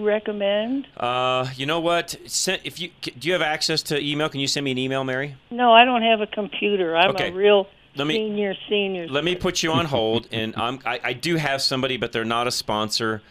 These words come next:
Speaker 2: Uh, Kurt Rogers works with
Speaker 1: Okay.
Speaker 2: somebody very close. I'm gonna put you on hold. Larry can get your number. And,
Speaker 1: Okay.
Speaker 2: uh, in fact, what, let's just do this. Um, give Mary off air.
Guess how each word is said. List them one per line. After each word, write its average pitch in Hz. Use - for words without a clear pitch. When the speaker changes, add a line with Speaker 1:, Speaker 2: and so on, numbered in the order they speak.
Speaker 2:
Uh, 98
Kurt 120
Rogers 202
works 190
with 156
Speaker 1:
Okay. 170
Speaker 2:
somebody 107
very 104
close. 90
I'm 104
gonna 165
put 156
you 156
on 147
hold. 110
Larry 117
can 131
get -
your 131
number. 104
And, 170
Speaker 1:
Okay. -
Speaker 2:
uh, 104
in 127
fact, 147
what, 175
let's 190
just 214
do 151
this. 120
Um, 113
give 180
Mary 151
off 135
air. 113